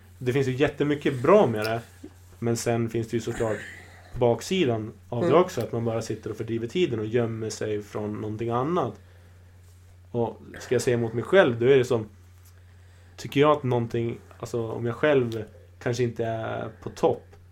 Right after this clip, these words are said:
Speaker 1: då är det lätt till att jag går in och kanske tittar YouTube eller kollar på
Speaker 2: Mm.
Speaker 1: en streamer eller någonting,
Speaker 2: Mm.
Speaker 1: liksom, bara för att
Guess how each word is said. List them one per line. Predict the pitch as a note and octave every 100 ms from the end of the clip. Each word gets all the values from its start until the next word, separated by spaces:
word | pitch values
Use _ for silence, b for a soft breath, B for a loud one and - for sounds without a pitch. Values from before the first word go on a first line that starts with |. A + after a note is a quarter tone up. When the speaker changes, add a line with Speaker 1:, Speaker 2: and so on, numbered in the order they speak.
| - - -
Speaker 1:
då | B2
är | B2
det | C3+
lätt | D3 D3+ -
till | C3+ A#2+
att | G#2+
jag | A#2+
går | A#2 A#2+
in | A#2 G#2+ - b b b - - - - -
och | - - - - - -
kanske | - B2 -
tittar | B2+ A#2
YouTube | B2+ C3+ C3+ A#2+ A2+ A2+
eller | A2+ A2
kollar | - B2+ A#2+
på | -
Speaker 2:
Mm. | A#2+ A2+ A2 - b b b - - - A2+ -
Speaker 1:
en | C3+
streamer | B2 - C#3+ C#3+ B2+ A#2+
eller | A#2 A#2
någonting, | B2+ D#3+ C#3+ A#2 F3+ A2
Speaker 2:
Mm. |
Speaker 1:
liksom, | G#2+ A#2
bara | B2+ B2
för | A#2+
att | A2+ -